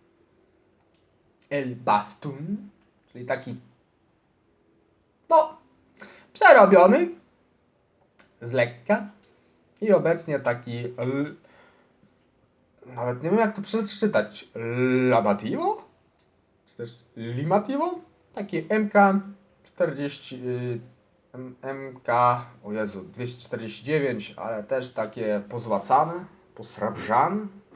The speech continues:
bym nazwał. Czy też takie pomiedziowane,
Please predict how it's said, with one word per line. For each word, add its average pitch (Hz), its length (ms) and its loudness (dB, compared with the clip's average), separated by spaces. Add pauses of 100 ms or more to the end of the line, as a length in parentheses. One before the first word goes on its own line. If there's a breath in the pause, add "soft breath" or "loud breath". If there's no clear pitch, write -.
(760 loud breath)
bym 104 420 -8
nazwał. 147 580 0 (1040)
Czy - 140 -20
też - 180 -8
takie 107 320 -6
pomiedziowane, 117 840 -2